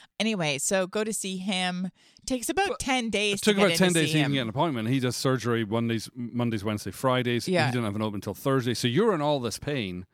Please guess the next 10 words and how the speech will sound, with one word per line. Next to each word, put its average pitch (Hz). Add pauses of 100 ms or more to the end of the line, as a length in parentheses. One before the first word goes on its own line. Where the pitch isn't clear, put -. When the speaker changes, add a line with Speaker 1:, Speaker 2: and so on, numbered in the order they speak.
(120)
Speaker 1:
Yeah. 175 (240)
Speaker 2:
Not, 127 (200)
not 135
getting 123
any 127
Speaker 1:
Just 117
Speaker 2:
relief. 113
Speaker 1:
chewing 247
on 226
Advils 185